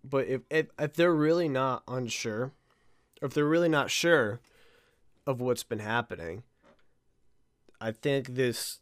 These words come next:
this trade is insurance for in case Kyrie doesn't show up. It's also insurance in case Kyrie gets injured.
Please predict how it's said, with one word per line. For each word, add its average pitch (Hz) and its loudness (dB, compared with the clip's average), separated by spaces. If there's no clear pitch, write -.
this 151 2
trade 143 2
is 113 -2
insurance 110 -2
for 113 -2
in 127 -6
case 135 -2
Kyrie 131 -4
doesn't 131 2
show 123 0
up. 101 -4
It's - -4
also 180 2
insurance 175 0
in 165 -4
case 170 -4
Kyrie 165 6
gets 147 0
injured. 151 -2